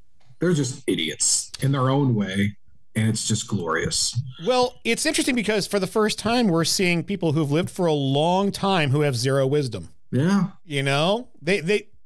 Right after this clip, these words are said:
Speaker 2: and I remember there was another movie that we talked about,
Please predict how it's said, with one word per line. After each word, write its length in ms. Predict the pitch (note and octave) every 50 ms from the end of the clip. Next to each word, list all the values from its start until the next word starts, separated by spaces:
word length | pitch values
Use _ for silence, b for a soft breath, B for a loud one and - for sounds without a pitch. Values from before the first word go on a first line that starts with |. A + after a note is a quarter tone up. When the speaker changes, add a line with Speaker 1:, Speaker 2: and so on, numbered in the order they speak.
| - - - - - - - - -
Speaker 2:
and 160 | F#3+ G3+ G#3
I 80 | G#3 G#3+
remember 280 | G3+ G#3 C#4 D#4+ D#4
there 100 | - G3+
was 100 | G3+ F3
another 200 | F#3 G#3 C#4 D4+
movie 220 | D4 C#4 G#3+ A3 G3
that 280 | G3+ G3 D#3 - - - -
we 260 | - E3+ D#3 E3+ E3+
talked 440 | E3+ E3+ - - F#3 F3+ F3 F3 -
about, 400 | E3 C#3+ D3 C#3+ C#3+ C#3+ C#3 -